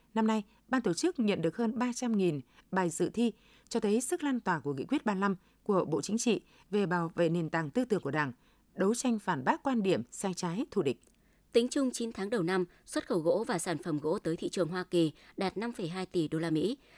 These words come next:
Speaker 2: giảm hai mươi tư phần trăm so với cùng kỳ năm hai nghìn không trăm hai mươi hai. Mức độ giảm đang thu hẹp khi nhu cầu nhập khẩu của thị trường này tăng dần. Theo Cục Xuất nhập khẩu, thị trường Hoa Kỳ phục hồi góp phần thúc đẩy ngành gỗ tăng trưởng khả quan hơn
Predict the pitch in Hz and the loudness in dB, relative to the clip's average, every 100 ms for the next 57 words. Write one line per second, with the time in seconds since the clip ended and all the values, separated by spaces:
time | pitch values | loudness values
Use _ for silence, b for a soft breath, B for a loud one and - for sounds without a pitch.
0 | b 214 180 214 214 185 196 - 185 180 | b 0 0 0 -2 -2 -2 -2 -2 -4
1 | 190 175 190 185 - 165 165 190 185 165 | -4 -4 -2 -2 0 0 0 -2 -4 -4
2 | 127 185 170 180 165 170 165 160 b b | -4 -4 -4 -2 -4 0 0 -2 b b
3 | b 233 254 220 180 196 175 156 190 185 | b 4 6 8 6 4 0 0 -2 -4
4 | 202 190 160 B B - 233 214 196 190 | -4 -2 -4 B B -2 0 2 0 2
5 | 175 160 165 170 - 180 147 - 190 180 | 2 4 0 -2 -2 -2 -2 -2 -2 0
6 | - 170 160 156 185 175 165 143 b b | 0 0 0 0 0 2 2 2 b b
7 | b - 233 220 170 - 294 214 - 180 | b -4 0 2 0 -2 -4 -4 2 2
8 | - b - 233 233 226 233 208 175 - | 0 b -4 0 2 0 -2 2 2 2
9 | 175 - 175 151 b b 247 - 190 220 | -4 0 0 0 b b 0 2 2 2
10 | 294 208 156 160 143 196 233 196 170 185 | 2 2 4 2 0 -2 -2 -4 -2 -4
11 | - 175 175 170 180 | -4 -4 0 2 2